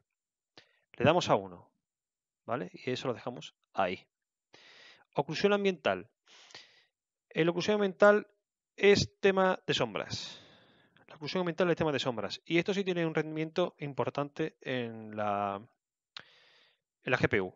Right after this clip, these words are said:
Hay muchos métodos de, de oclusión ambiental. La que más os sonará será la, la H B A O Plus, con un más. Eh, genera sombras más realistas. Como, em,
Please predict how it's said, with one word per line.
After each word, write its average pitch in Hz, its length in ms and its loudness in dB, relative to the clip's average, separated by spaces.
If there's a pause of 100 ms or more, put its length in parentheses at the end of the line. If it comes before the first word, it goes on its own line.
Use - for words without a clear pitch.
(160)
Hay 151 140 2
muchos 160 260 -6
métodos 123 320 0
de, 117 400 0
de 117 100 -6
oclusión 117 220 -8
ambiental. 113 580 -2
La 123 280 -8
que 117 100 -6
más 123 120 -2
os 160 140 -2
sonará 151 300 -2
será 147 280 2
la, 123 540 0
la 123 120 2
H - 200 -4
B 123 200 0
A 113 160 4
O 123 140 0 (800)
Plus, - 440 -6 (220)
con - 180 -16
un 110 80 -18
más. - 360 -2 (1600)
Eh, 147 640 8
genera 139 260 4
sombras 160 520 2
más 135 200 4
realistas. 110 560 0 (640)
Como, 127 540 0
em, 127 640 -4